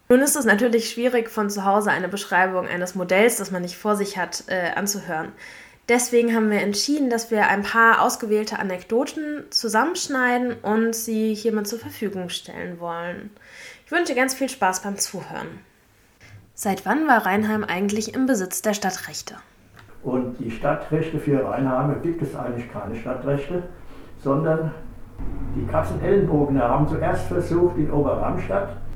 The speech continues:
Speaker 2: Stadtrecht zu erwerben, äh, äh, zu verleihen, und es ist nicht umgesetzt worden. Und dann haben sie es versucht mit angeblich Großbiberau und es ist auch nicht umgesetzt worden.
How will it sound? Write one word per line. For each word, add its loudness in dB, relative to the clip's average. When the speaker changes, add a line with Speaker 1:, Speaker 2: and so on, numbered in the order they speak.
Speaker 2:
Stadtrecht -2
zu -2
erwerben, 2
äh, 0
äh, -4
zu -4
verleihen, 2
und 0
es 0
ist -2
nicht -2
umgesetzt -2
worden. -4
Und 2
dann 4
haben 0
sie -4
es -8
versucht 0
mit -2
angeblich 0
Großbiberau -2
und 0
es 0
ist -6
auch 0
nicht -2
umgesetzt -6
worden. -10